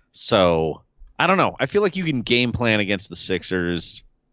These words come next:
but I think, I still think they're gonna win a lot of regular season games. Um, and the Celtics, I think, will win a ton. And then,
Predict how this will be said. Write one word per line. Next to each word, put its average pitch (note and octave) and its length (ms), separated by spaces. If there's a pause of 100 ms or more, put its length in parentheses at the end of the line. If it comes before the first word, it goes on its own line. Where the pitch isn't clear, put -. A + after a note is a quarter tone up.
but A#2 100
I C#3+ 60
think, A#3+ 280
I - 40
still F4 240
think F4 180
they're A#2+ 120
gonna G#2 160
win F#2+ 240
a F#2+ 80
lot E2+ 320
of E2+ 120
regular E2+ 340
season E2+ 360
games. F2+ 580 (800)
Um, F2+ 420
and G2 140
the G2 40
Celtics, D3 380
I F#2+ 100
think, F2+ 180
will F2 180
win E2 280
a - 120
ton. A2 560
And F#2 340
then, F#2 720